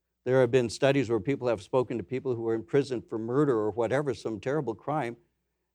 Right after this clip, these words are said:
but because that person who is the criminal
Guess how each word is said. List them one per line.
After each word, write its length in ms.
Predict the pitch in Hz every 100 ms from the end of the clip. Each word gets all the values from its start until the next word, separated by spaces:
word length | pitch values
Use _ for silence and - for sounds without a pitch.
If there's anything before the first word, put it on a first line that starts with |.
| _
but 160 | 135 131
because 380 | 139 147 139 113
that 200 | 123 -
person 400 | 151 151 151 120
who 160 | 123
is 140 | 113 -
the 80 | 110
criminal 560 | 170 160 165 123 123